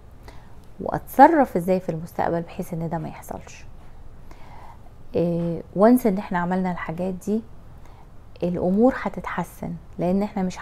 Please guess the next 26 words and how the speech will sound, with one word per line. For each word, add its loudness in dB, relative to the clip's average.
هنكرر 2
الغلط 2
مرة -6
في -10
مرة -6
في -14
مرة. -12
وفي 2
نفس 4
الوقت 2
هن-، -4
هن-، -2
هنعبر 2
للشخص -6
اللي -2
احنا -4
غلطنا، 4
آه، 0
فيه، 2
آه، 0
ان -2
احنا، 2
آه، -2
عرفنا 4
الموقف -4
الغلط -2